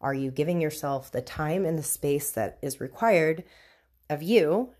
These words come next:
to be able to feel positive when you are waking up? Like, your cup is full before you jump into your day. Now,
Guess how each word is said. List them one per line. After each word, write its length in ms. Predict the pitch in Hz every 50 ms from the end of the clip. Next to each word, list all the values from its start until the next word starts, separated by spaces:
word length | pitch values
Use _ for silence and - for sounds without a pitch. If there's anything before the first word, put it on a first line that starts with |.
| _ _
to 140 | - - 170
be 220 | 143 160 - -
able 340 | 170 170 160 147 139 135 139
to 480 | 139 - - 160 147 143 139 143 143 -
feel 600 | - - - - 156 160 170 170 170 175 175 175 - _ _ _ _ _
positive 600 | - - 147 151 160 151 151 127 101 80 78 - -
when 120 | 139 131
you 100 | 131 139
are 80 | 135 131
waking 320 | 135 131 127 127 - 143
up? 160 | 120 95 - -
Like, 300 | 139 135 127 131 127 - _
your 320 | 147 143 147 147 156 170 170
cup 300 | - - 156 147 151 -
is 140 | - 143 -
full 380 | - _ - 160 147 131 120 120
before 360 | - 135 - - - 131 120
you 220 | 127 135 143 127 - - - _
jump 300 | _ - 143 127 151 151
into 320 | - 135 135 127 - - 131
your 140 | 127 120 113
day. 340 | 127 113 90 - - - - - - - - - - _ _ _ _ -
Now, 360 | 139 135 131 135 139 139